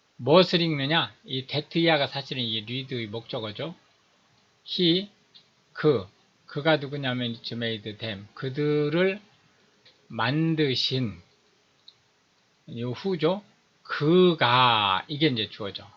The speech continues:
at the beginning, 창세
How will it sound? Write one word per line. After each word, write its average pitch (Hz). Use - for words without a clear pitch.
at 127
the 127
beginning, 151
창세 180